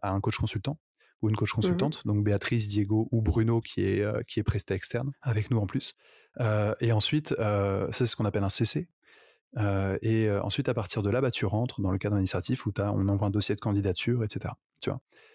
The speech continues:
Speaker 1: Et du coup, euh, les gens à qui on envoie un dossier de candidature, parfois ils le renvoient tout de suite signé, on fait le devis et hop, c'est rapide.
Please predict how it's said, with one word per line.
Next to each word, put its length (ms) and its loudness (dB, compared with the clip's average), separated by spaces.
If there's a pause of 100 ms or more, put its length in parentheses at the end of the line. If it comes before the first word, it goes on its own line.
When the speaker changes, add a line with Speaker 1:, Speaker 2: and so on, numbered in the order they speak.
(160)
Speaker 1:
Et 160 4
du 100 2
coup, 340 2
euh, 160 2
les 140 4
gens 180 0
à 80 0
qui 140 -4
on 80 2
envoie 140 2
un 40 2
dossier 220 2
de 40 -8
candidature, 460 0
parfois 300 0
ils 60 2
le 100 4
renvoient 240 2
tout 100 -2
de 60 -2
suite 140 0
signé, 360 4
on 80 2
fait 120 0
le 60 0
devis 360 2
et 40 2
hop, 120 0
c'est 140 -2
rapide. 260 0